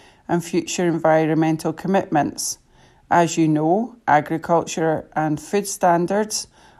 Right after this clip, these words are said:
are devolved responsibilities. We have been clear that where there is an increase in imports of Australian agri-food, this must be managed by tariff rate quotas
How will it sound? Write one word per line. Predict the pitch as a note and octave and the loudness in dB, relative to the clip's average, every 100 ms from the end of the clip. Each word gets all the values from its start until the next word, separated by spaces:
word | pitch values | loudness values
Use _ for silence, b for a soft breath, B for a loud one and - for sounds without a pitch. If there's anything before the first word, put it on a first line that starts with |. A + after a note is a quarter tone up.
| - | -4
are | D#3+ E3+ | 0 0
devolved | F#3 D#3+ E3 D#3 D#3 - | -2 2 4 4 2 -2
responsibilities. | E3+ E3+ E3 D3+ - - F#3 E3 D#3+ C#3+ C3+ - - _ _ _ _ _ b b b b b b b b b - | -6 -2 0 0 -2 -4 0 0 -2 -4 -4 -6 -12 _ _ _ _ _ b b b b b b b b b -6
We | G3+ G#3+ | -2 2
have | G#3 F#3+ | 2 2
been | F3+ F3 | 2 2
clear | - F#3+ F3 F3 G#3+ | 0 2 4 6 4
that | G#3 F#3+ - | 0 -2 -2
where | F3+ F3 | 0 0
there | E3 E3+ D#3+ | 2 0 2
is | E3 E3 | 0 2
an | E3 | 2
increase | E3 E3 G3+ G#3+ A3 | 2 0 -4 -4 -2
in | E3 E3 | 0 0
imports | D#3+ D#3 G3 - - | 0 0 -2 -2 -6
of | - D#3+ | -4 -2
Australian | E3 - E3 D#3+ D#3 D#3 | -2 -2 -2 0 2 2
agri-food, | D3+ - D#3 D#3 F#3+ A#3+ - - b b b b _ | 0 -2 -4 -2 -2 -2 -4 -14 b b b b _
this | F3 E3+ F3+ | 0 0 -2
must | F3+ G3+ - - - | 2 2 2 -8 -6
be | G3 | -2
managed | F3 E3+ D#3 D#3 F#3+ - - | 2 4 4 2 -2 -8 -2
by | D#3+ D#3+ | 0 0
tariff | D#3 E3+ E3 D#3+ D#3+ | -2 0 2 0 -4
rate | D#3+ D#3+ - | -2 -2 -4
quotas | - F#3+ G#3 - D3 D3 - | -6 -2 -2 2 2 2 -4